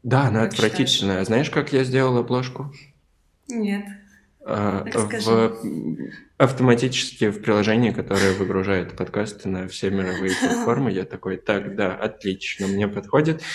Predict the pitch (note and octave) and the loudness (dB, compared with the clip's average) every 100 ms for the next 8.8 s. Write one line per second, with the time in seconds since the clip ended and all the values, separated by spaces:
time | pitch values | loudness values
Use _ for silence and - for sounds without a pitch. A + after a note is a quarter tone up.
0 | - - A#2+ A#2 A#2+ A2+ A#2+ D#3 - - | -12 4 4 4 2 2 2 -2 -6 -8
1 | A#2+ G2+ G2+ A#2 G2 G2+ G#2 - _ _ | -6 -4 2 2 2 -2 -4 -10 _ _
2 | G2 - _ _ - - - - - - | -10 -10 _ _ -20 -20 -20 -20 -20 -20
3 | _ _ A#2 A#2 A2+ A2+ A#2+ G2 - A#2 | _ _ 4 6 4 6 6 6 -2 2
4 | C#3 D3 - A2+ B2 A2 - C3 A#2 A2+ | 4 4 4 2 4 -2 0 6 6 4
5 | B2 B2 A2 A2+ G#2+ G2 F#2+ G2+ G#2 G2+ | 2 4 4 2 2 0 0 -2 0 2
6 | G2 F#2+ G2+ G2 - G2+ G2 - C3+ D#3 | 0 0 -2 -4 -2 -2 0 -2 -2 -2
7 | - _ A#2 A2+ A#2 A#2+ - - G2+ F#2 | -10 _ 0 0 0 -6 -4 -4 -2 -4
8 | F#2 - G2 A2+ A#2+ - G#2+ | -6 -4 0 2 0 -2 -6